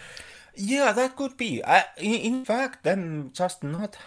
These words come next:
having enough material could actually be a big factor on why I just didn't kind of feel it with this documentary. Because the,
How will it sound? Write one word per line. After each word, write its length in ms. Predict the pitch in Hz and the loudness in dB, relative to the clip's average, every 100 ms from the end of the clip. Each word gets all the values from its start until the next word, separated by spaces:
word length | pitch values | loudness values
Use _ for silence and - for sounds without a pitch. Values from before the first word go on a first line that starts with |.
| - | -4
having 480 | 147 160 160 139 | -2 -2 -4 -4
enough 460 | - 135 147 151 - | -4 0 2 2 -2
material 1160 | 107 120 120 135 143 131 110 98 90 87 90 - _ _ | -2 -2 -2 -4 -2 -2 2 2 4 2 -2 -8 _ _
could 160 | - - - | -14 -6 0
actually 380 | 127 - 120 | 0 2 -2
be 320 | 107 110 107 - | -2 -6 -6 -4
a 200 | 104 101 - _ _ - | -4 -4 -8 _ _ -6
big 220 | 131 131 | -4 -4
factor 680 | - - 104 107 - 101 - | -8 4 6 6 2 -4 -4
on 480 | 98 95 95 95 95 | -4 -4 -4 -4 -2
why 200 | 92 104 - | 2 2 2
I 80 | 92 | -2
just 220 | - - _ - | -2 -10 _ -14
didn't 360 | 104 107 98 - | -8 -6 -8 -6
kind 280 | 98 95 92 | -4 -2 -4
of 80 | - _ _ _ | -6 _ _ _
feel 440 | - 131 139 113 | -6 -2 0 -2
it 180 | 95 85 | -4 -6
with 240 | 92 90 82 - - | -8 -8 -8 -16 -12
this 440 | 98 92 - - - | -6 -6 -6 -12 -8
documentary. 920 | 92 95 95 90 90 90 - 95 95 - - - | -2 0 0 -6 -6 -8 -8 -10 -12 -16 -20 -12
Because 600 | 123 156 147 - - - - _ _ | 4 4 6 2 -6 -8 -14 _ _
the, 300 | - 151 143 | 4 4 4